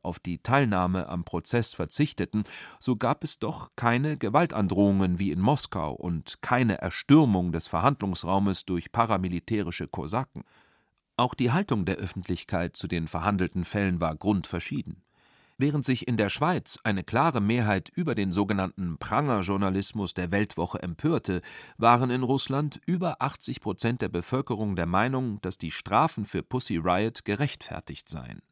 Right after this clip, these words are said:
Auch die Jury sagte es mir ganz offen. Sie hätten, wäre der Fall Pussy Riot nicht in der Urteilsfindung mit den beiden anderen Fällen verknüpft gewesen, in denen keine Absicht, die Gefühle der Gläubigen zu verletzen, nachgewiesen werden konnte,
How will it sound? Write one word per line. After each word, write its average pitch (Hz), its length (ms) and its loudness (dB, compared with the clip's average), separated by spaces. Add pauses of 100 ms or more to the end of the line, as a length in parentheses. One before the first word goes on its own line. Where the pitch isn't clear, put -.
(560)
Auch 117 160 2
die 135 100 4
Jury 120 440 4
sagte - 340 2
es - 180 -2
mir 90 160 0
ganz 101 300 -2
offen. - 380 -4 (460)
Sie 101 120 4
hätten, 160 440 0
wäre 139 200 2
der 127 120 0
Fall 127 220 2
Pussy 139 360 2
Riot 117 420 6
nicht 160 260 -2
in 120 160 -2
der 107 220 0
Urteilsfindung 117 760 0
mit 95 140 0
den 90 160 0
beiden 90 340 0
anderen 139 340 0
Fällen 101 320 0
verknüpft - 680 -4
gewesen, 127 420 2 (400)
in 101 160 2
denen 90 380 2
keine 127 380 4
Absicht, - 680 -4
die - 80 -10
Gefühle 98 420 2
der 90 140 0
Gläubigen 98 460 0
zu 95 100 -6
verletzen, 92 480 0
nachgewiesen 95 640 0
werden 87 240 -2
konnte, 117 380 0